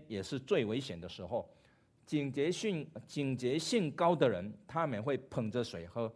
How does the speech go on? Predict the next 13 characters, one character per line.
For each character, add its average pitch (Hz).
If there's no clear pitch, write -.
他 208
们 117
会 151
防 120
备， 139
哈， 85
这 120
个 101
敌 143
军 170
来 104
犯， 113
哈。 87